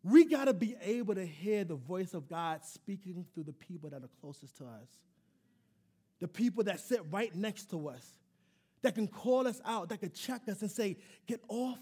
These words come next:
your throne." We need to be able to do that. We need to be able to look into the eyes of my brother and sister, regardless of, of how they look. If they're older than you, younger than you, then whatever it is, my, it's my son, it's my daughter, whatever it is,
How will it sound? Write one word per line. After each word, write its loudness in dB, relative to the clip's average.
your -8
throne." -12
We 12
need 8
to 6
be 6
able 6
to 2
do 6
that. 2
We 6
need 6
to 2
be 4
able 6
to 4
look 2
into 4
the 2
eyes 8
of 4
my 4
brother 4
and 4
sister, 0
regardless 8
of, 6
of 6
how 2
they 2
look. 2
If 2
they're 2
older 2
than 0
you, 6
younger 4
than 4
you, 4
then 4
whatever 6
it 2
is, 4
my, -2
it's -4
my -8
son, -4
it's 0
my 2
daughter, 4
whatever 4
it 2
is, 0